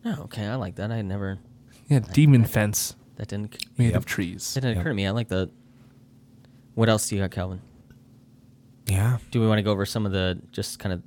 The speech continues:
Speaker 1: some scenes real quick that we
Speaker 3: Oh,
Speaker 1: liked?
Speaker 3: yeah, I would love to. I mean, again, staging here. Robert Eggers
Speaker 2: How the
Speaker 3: knows.
Speaker 2: fuck did they grow so much corn so fast?
Speaker 3: They, uh, they, <laughs> so they bought it.
Speaker 1: That
Speaker 3: They
Speaker 1: looks
Speaker 3: bought
Speaker 1: like,
Speaker 3: it
Speaker 1: that
Speaker 3: and
Speaker 1: looks
Speaker 3: then let
Speaker 1: like
Speaker 3: it rot.
Speaker 1: already, yeah, that looks like already dead corn. My assumption is it's just,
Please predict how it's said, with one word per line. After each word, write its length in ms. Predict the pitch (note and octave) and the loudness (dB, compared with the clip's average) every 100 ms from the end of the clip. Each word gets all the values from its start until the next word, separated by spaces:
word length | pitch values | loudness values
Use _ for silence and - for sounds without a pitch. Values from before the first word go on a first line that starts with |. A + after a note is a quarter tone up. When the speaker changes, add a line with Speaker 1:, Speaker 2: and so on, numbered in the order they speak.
| - | -16
Speaker 1:
some 260 | - G2 F#2 | -12 -8 -6
scenes 320 | G#2+ G#2 A2 | -4 -4 -4
real 80 | A2 | -4
quick 220 | A#2+ - | -4 -4
that 80 | A#2+ | -4
we 80 | |
Speaker 3:
Oh, 40 | B2 | -4
Speaker 1:
liked? 200 | A#2+ F#2 | -6 -8
Speaker 3:
yeah, 160 | G2+ | -8
I 40 | F#2+ | -4
would 180 | F#2 D#2+ | -4 -4
love 260 | D#2+ E2 | -6 -8
to. 180 | - - E2+ | -10 -12 -6
I 40 | |
mean, 200 | F#2+ G2 F2+ | -4 -2 -2
again, 420 | F2 F#2 E2+ D#2 - | -4 -4 -6 -10 -4
staging 540 | - G#2 G2 F2 E2+ | 0 2 2 0 -4
here. 280 | D#2+ D#2+ E2 - - - | -6 -6 -8 -12 -20 -14
Robert 340 | G#2 G#2 G2 F#2 | 0 2 4 2
Eggers 160 | F2 | 4
Speaker 2:
How 60 | F#3+ | 6
the 120 | A#3+ | 6
Speaker 3:
knows. 100 | G3 | 6
Speaker 2:
fuck 120 | A#3 | 4
did 80 | - | 6
they 100 | F#3+ | 6
grow 160 | E3+ D3+ | 8 6
so 160 | - | 6
much 180 | D3 C3+ | 4 2
corn 280 | - A#2+ A#2 | 2 2 2
so 120 | - | 0
fast? 340 | G#2+ G#2 A2+ - - - - - _ - - - - - - - - - | 0 0 -2 -6 -20 -20 -20 -20 _ -20 -20 -20 -14 -10 -10 -12 -12 -2
Speaker 3:
They, 320 | A#2+ B2 A#2+ | 2 4 4
uh, 220 | A2 G2+ G2 - - - | 4 2 -2 -12 -16 -2
they, 280 | A#2 B2 G2 - | 2 2 0 -2
<laughs> 300 | G#2 A2+ - | 2 2 0
so 140 | - | 0
they 100 | B2 A2+ | 2 4
bought 260 | G#2 C#3+ | 4 4
it. 160 | A2 - - | 2 -2 -4
Speaker 1:
That 120 | D3 E3 | 4 6
Speaker 3:
They 60 | |
Speaker 1:
looks 80 | - | 8
Speaker 3:
bought 100 | B2+ | 8
Speaker 1:
like, 200 | E3+ F#3+ | 6 4
Speaker 3:
it 40 | - | 4
Speaker 1:
that 80 | C3+ | 6
Speaker 3:
and 80 | |
Speaker 1:
looks 140 | C3 B2 | 6 6
Speaker 3:
then 40 | |
let 120 | A#2+ B2 | 6 6
Speaker 1:
like 60 | |
Speaker 3:
it 20 | |
rot. 200 | D3+ A2+ | 6 8
Speaker 1:
already, 240 | C3 C3 A2 | 8 6 4
yeah, 220 | - D3+ | 4 6
that 160 | A2 C#3 | 6 4
looks 180 | D#3+ - | 4 2
like 140 | D3 | 2
already 260 | B2+ B2+ A#2 | 4 4 4
dead 240 | A#2 A2+ | 2 0
corn. 300 | - A2+ G#2 | 0 0 0
My 140 | G2+ A2 | 2 2
assumption 440 | G2+ B2+ C#3 G2+ | 2 0 0 -4
is 160 | F#2+ G#2+ | -4 -4
it's 140 | G2 | -4
just, 180 | G2+ - | -4 -6